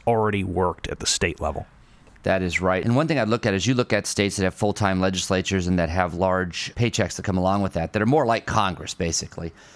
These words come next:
Speaker 2: When you look at the percentage of professional politicians in those states, it isn't six percent like in the term limit states or thirteen percent in the non-term limit states overall. But let's look at states like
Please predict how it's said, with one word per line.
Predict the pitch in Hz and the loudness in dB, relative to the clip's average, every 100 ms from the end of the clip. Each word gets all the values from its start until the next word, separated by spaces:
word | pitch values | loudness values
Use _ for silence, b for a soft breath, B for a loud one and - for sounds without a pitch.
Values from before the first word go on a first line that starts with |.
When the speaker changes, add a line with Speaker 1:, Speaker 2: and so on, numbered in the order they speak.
| B B - | B B -4
Speaker 2:
When | 107 | 0
you | 117 | 2
look | 135 127 | 2 2
at | 117 107 | 0 -2
the | 92 98 | 0 -2
percentage | 90 101 - 113 107 98 | 0 0 0 2 0 -2
of | - | -4
professional | 92 117 107 104 | -2 -2 -2 -2
politicians | 107 98 117 107 104 92 | 0 0 -2 -4 -2 -2
in | 92 | -2
those | 98 95 | -2 -2
states, | - 135 120 87 - B B B B - | -2 -2 -2 -4 -10 B B B B -2
it | 156 | 0
isn't | 127 117 | 0 -2
six | - - 120 - | -6 -4 -4 -4
percent | - 95 - 104 78 - - b b b | -6 -6 -2 0 0 -4 -16 b b b
like | 92 98 | -4 0
in | 92 | -2
the | |
term | 87 113 | 0 0
limit | 104 95 | 0 -2
states | - 98 90 - - b b b - | -4 -4 -4 -8 -20 b b b -4
or | 107 | -2
thirteen | - 123 113 107 | 0 0 0 -2
percent | 95 110 82 | 0 -2 0
in | |
the | |
non-term | 98 98 95 101 | 2 2 0 0
limit | 95 92 | 0 0
states | 104 92 | -2 0
overall. | 104 87 98 107 87 - B - | 0 0 2 2 2 -2 B -2
But | 113 | 0
let's | 160 | 0
look | 143 135 | -2 -2
at | 120 | -4
states | - 110 107 | -4 -2 -2
like | 101 92 - | -2 -2 -4